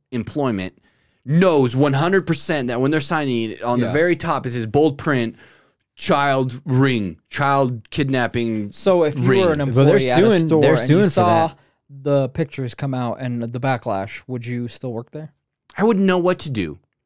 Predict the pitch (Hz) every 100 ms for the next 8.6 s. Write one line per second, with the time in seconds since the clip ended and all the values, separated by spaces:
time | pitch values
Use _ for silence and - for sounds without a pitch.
0 | _ _ _ _ _ 127 143 180 143 143
1 | - 175 - 151 143 214 196 160 - -
2 | 180 185 - 151 147 143 156 147 151 147
3 | 147 160 131 101 - - _ - 113 151
4 | 143 139 185 160 185 214 - 190 156 139
5 | 156 165 101 92 110 147 - - 185 170
6 | 104 - 143 156 95 67 - 156 151 160
7 | 165 165 170 180 165 143 151 135 - 165
8 | 131 - - 98 78